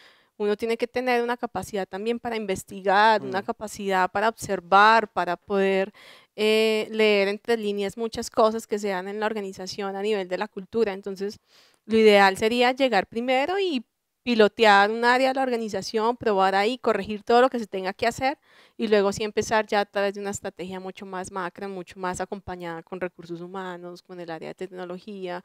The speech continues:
Speaker 1: por supuesto también con la alta gerencia y empezar a desplegarla porque ya la validamos. Eso es como si uno hiciera Lean Startup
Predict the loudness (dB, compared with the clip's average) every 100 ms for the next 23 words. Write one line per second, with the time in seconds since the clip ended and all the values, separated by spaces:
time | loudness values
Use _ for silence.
0 | _ -20 _ -14 -14 -10 -12 -12 -12 -12
1 | -12 -10 -4 -2 -2 -6 -4 -4 -6 -6
2 | -8 -8 -12 -10 -10 -12 -12 -10 -10 -10
3 | -10 -8 -6 -2 0 0 -4 -4 -4 -6
4 | -10 -12 _ -12 -8 -8 -8 -8 -6 -4
5 | -4 -2 2 4 2 0 -6 -8 0 2
6 | 2